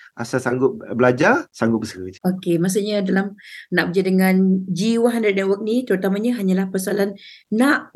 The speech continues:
Speaker 2: ke tak nak buat saja. Ah.
Speaker 1: Oh. Jadi, apa kejayaan hari ni sebenarnya, apa yang kita dah boleh bayangkan dulu.
Speaker 2: Hmm.
Speaker 1: Tapi, b-, belum, sebenarnya belum capai apa yang kita nak lagi. Kita nak, uh, hari tu kita buat, um, uh, Master Dealer Conference.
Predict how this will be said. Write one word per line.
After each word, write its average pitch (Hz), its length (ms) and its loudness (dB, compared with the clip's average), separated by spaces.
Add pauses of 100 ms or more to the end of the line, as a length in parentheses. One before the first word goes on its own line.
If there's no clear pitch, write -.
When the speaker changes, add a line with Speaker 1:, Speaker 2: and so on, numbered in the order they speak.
Speaker 2:
ke 240 80 2
tak 185 160 2
nak 160 160 0
buat 151 160 -4
saja. 147 400 -8
Ah. 151 960 -2
Speaker 1:
Oh. 107 240 -6
Jadi, 190 320 2
apa - 240 -2
kejayaan 180 480 2
hari 196 160 2
ni 165 80 2
sebenarnya, 160 560 -2 (440)
apa 143 240 -2
yang 160 120 2
kita 151 240 0
dah 139 120 0
boleh 139 240 0
bayangkan 113 440 -2
dulu. 107 480 -2
Speaker 2:
Hmm. 214 200 -4 (120)
Speaker 1:
Tapi, 123 280 2
b-, 151 320 -2
belum, 180 240 0
sebenarnya 175 440 0
belum 185 280 0
capai 185 360 0
apa 170 160 -4
yang 165 80 0
kita 156 120 -2
nak 143 280 0
lagi. 165 280 -6
Kita 165 160 0
nak, 151 360 0 (680)
uh, 131 240 4 (960)
hari 147 200 0
tu 220 120 -6
kita 165 160 0
buat, 143 280 0
um, 135 120 -8
uh, 131 200 -6
Master 127 280 0
Dealer 127 160 2
Conference. 117 800 -2